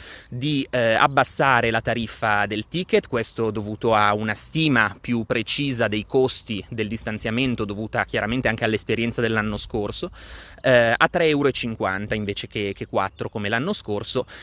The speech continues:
e di far pagare questo ticket solamente nei giorni di maggiore afflusso, per cui il sabato e la domenica, dove, eh, ci siamo ritrovati l'anno scorso, ma anche all'inizio di questa stagione estiva, ad avere un grandissimo afflusso di persone, difficilmente gestibile. F-, fate conto che,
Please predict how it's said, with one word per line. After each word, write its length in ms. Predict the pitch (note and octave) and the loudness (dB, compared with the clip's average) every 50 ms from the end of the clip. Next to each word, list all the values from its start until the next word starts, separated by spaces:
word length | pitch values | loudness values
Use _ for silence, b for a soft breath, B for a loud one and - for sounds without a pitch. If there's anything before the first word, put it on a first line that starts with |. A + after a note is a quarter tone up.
| B B - | B B -2
e 360 | - D3 C#3+ C#3 C#3 C3+ C3+ B2+ | 2 4 6 6 6 4 4 2
di 120 | A#2+ C3+ | 0 -4
far 280 | C3 - - C#3 C3+ C3 | 0 4 4 4 4 4
pagare 500 | - - C3 C3+ D#3+ D#3+ C3 G#2 A2 A2 | 2 0 2 4 6 6 6 6 4 0
questo 320 | - C3+ B2+ - - E3 | -2 -2 -2 -2 -2 -4
ticket 300 | - - B2+ - - C3 | -2 -4 -4 -2 -4 -4
solamente 560 | - - D#3+ D3+ D#3 C#3 B2 A#2+ A2 - C3+ C3 | -2 0 2 2 2 2 0 -2 0 0 0 0
nei 240 | B2 B2 B2 A#2+ | 0 0 0 -2
giorni 380 | B2+ A#2+ A#2 A2+ A2+ A#2 B2 B2 | -2 -2 -2 -2 0 0 -2 -2
di 100 | A2 A2+ | -2 -2
maggiore 320 | A2+ A#2 A2+ A#2 A#2+ A2+ | -2 -4 -2 0 0 0
afflusso, 460 | A2 - - C3+ C3 B2 - - A2 G2 | 0 0 -2 -2 -2 -2 -2 -4 -4 -4
per 160 | - G#2+ - | -4 -6 -6
cui 180 | - A#2 A2+ | -4 -4 -4
il 60 | A#2 A2 | -2 -2
sabato 320 | - A2 G#2+ A#2 - A#2+ | -2 -2 -2 -2 -2 0
e 40 | A2 | 0
la 80 | G#2+ | 2
domenica, 520 | A2 A2 G#2+ G#2+ G2 F#2 F#2+ F#2+ - G#2+ A2 | 2 2 0 -2 -2 -4 -6 -4 -2 -2 2
dove, 420 | A2 C3+ C3 A#2 A#2+ C3 C3 A2 B B B B B B | 4 4 4 4 4 4 4 4 B B B B B B
eh, 140 | - A#2+ A#2+ | 0 0 0
ci 120 | - - | 0 -2
siamo 240 | B2 - C#3 C3 B2+ | -2 0 2 4 4
ritrovati 560 | B2+ C3 - - B2+ B2+ C3+ A#2+ A2 - A2+ | 2 2 2 2 4 6 6 6 4 2 -2
l'anno 280 | G#2+ A#2+ A#2+ B2 A#2+ A#2+ | -2 0 0 0 -2 -4
scorso, 500 | - - - C3+ C#3+ C#3+ B2+ - - A#2+ | -6 -4 0 2 2 2 2 0 -4 -4
ma 100 | A2 G#2+ | -4 -4
anche 320 | G#2+ G#2+ - A#2 G#2+ G#2+ | -4 -2 -2 -2 -2 0
all'inizio 420 | G#2 G#2+ G#2+ A2 A#2 A#2+ - - B2 | 0 0 0 -2 -2 -4 -4 -6 -6
di 80 | G#2+ | -4
questa 220 | - A#2+ A#2 - B2 | -4 -4 -4 -4 -4
stagione 340 | - - A#2+ A#2 B2 C#3 D3+ | -6 -4 -4 -2 -2 -2 -4
estiva, 400 | D#3+ - - A2+ G#2+ A#2+ A#2+ A2+ | -4 -6 -8 -2 0 2 2 2
ad 160 | - A#2+ A#2+ | 2 2 2
avere 360 | B2 A2+ B2 B2+ B2+ B2+ A#2+ B B B B B - | 2 2 2 2 2 2 0 B B B B B -4
un 160 | - D3 C#3+ C#3 | -2 0 4 6
grandissimo 840 | C3 C#3 C3+ C3+ C3+ C3+ C3+ E3 E3+ D3+ - - C#3 C3 B2+ A#2+ | 6 6 6 6 4 2 0 0 -2 -2 -2 -2 -2 0 0 0
afflusso 540 | A2+ - - - C3+ C#3 C#3+ C#3 - - C#3 | 0 0 -2 -2 -2 0 -2 -2 -2 -2 -2
di 100 | A#2+ A#2+ | -2 -2
persone, 720 | - - B2 A#2 A2+ - - C#3 C3 B2+ A#2+ A2 A2 A2 - | -2 0 -2 -2 -2 -2 0 0 2 2 2 0 -2 -2 -4
difficilmente 840 | - B2+ C#3 C#3 - - D#3+ C#3+ - D#3 D3+ C#3+ D3+ D#3+ E3 D#3 D#3+ | -6 -6 -8 -6 -6 -4 -4 0 2 2 2 4 4 2 4 4 2
gestibile. 800 | B2+ B2+ C3 B2 - - - D3 C#3 A#2 G#2+ G#2+ G#2 G#2 F#2+ G2 | 2 2 0 -2 -2 -4 -6 -6 -4 -2 -2 0 0 0 0 -2
F-, 260 | - - G#2+ A2+ G#2+ | -6 -8 -6 -6 -4
fate 260 | - - B2 - B2+ | 0 0 0 0 0
conto 380 | - - B2+ A#2+ A#2+ A#2+ C#3 B2 | 0 0 0 0 2 0 0 -2
che, 280 | - - A#2+ A#2 A2+ | 0 0 0 0 0